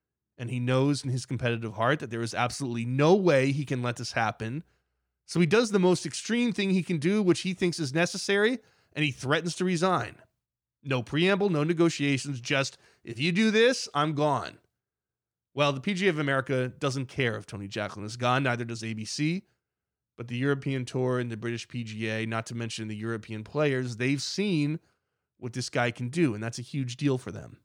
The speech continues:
On their side, Jacklin is bursting with leverage, and he's using it here. So they back him. There's a little bit of back and forth between the two sides, and eventually,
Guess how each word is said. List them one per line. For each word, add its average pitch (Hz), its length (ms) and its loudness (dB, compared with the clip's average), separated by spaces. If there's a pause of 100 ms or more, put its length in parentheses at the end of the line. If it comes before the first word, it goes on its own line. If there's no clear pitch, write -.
(580)
On 135 160 -2
their 202 240 4
side, 117 600 -2 (440)
Jacklin 135 420 -2
is 131 140 -2
bursting 131 520 0
with 107 120 -6
leverage, 101 340 -8
and 117 120 -6
he's 160 200 -2
using 220 280 0
it - 160 -12
here. - 260 -18 (720)
So 143 160 -2
they 147 100 2
back 165 320 2
him. - 200 -14 (340)
There's 117 140 -12
a - 20 -8
little 139 160 0
bit 135 100 0
of 120 80 -2
back 120 240 0
and 107 100 -12
forth 190 300 2
between 123 240 -4
the 110 60 -6
two 113 160 -8
sides, 175 400 2
and 139 80 -4
eventually, 175 560 2